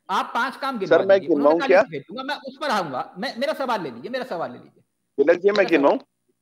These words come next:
Speaker 1: सर, मेरा सवाल तो ले
Speaker 2: मैं
Speaker 1: लीजिए। उस, उस
Speaker 2: पांच नहीं, मैं
Speaker 1: पांच सौ काम में
Speaker 2: पांच सौ
Speaker 1: लोकायुक्त
Speaker 2: गिनवाऊंगा,
Speaker 1: है?
Speaker 2: सर।
Speaker 1: उस पांच सौ काम में लोकायुक्त है? नहीं है ना, सर?
Speaker 2: सर, मैं
Speaker 1: जब
Speaker 2: गिनवाऊंगा,
Speaker 1: लोकायुक्त
Speaker 2: सर।
Speaker 1: लोकायुक्त, लोकायुक्त है उसमें?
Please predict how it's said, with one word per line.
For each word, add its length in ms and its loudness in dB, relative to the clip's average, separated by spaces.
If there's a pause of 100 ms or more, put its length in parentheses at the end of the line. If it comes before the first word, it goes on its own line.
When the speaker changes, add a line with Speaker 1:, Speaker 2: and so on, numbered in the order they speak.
(380)
Speaker 1:
सर, 340 -10
मेरा 140 -6
सवाल 300 -4
तो 120 -8
ले 120 -6
Speaker 2:
मैं 140 0
Speaker 1:
लीजिए। 320 -14 (140)
उस, 180 -12 (120)
उस 100 -8
Speaker 2:
पांच 180 6
नहीं, 140 -4
मैं 0 -
Speaker 1:
पांच 120 2
सौ 140 2
काम 100 6
में 40 6
Speaker 2:
पांच 120 -4
सौ 60 6
Speaker 1:
लोकायुक्त 220 4
Speaker 2:
गिनवाऊंगा, 240 4
Speaker 1:
है? 100 0
Speaker 2:
सर। 100 0 (520)
Speaker 1:
उस 100 -14 (100)
पांच 180 -2
सौ 120 -10
काम 220 -4
में 80 -4
लोकायुक्त 460 -4
है? 180 -4 (680)
नहीं 160 -8
है 80 -6
ना, 100 -6
सर? 160 -8
Speaker 2:
सर, 140 6
मैं 140 4
Speaker 1:
जब 60 0
Speaker 2:
गिनवाऊंगा, 260 4
Speaker 1:
लोकायुक्त 360 0
Speaker 2:
सर। 600 -20
Speaker 1:
लोकायुक्त, 640 -6
लोकायुक्त 400 -10
है 140 -4
उसमें? 280 -16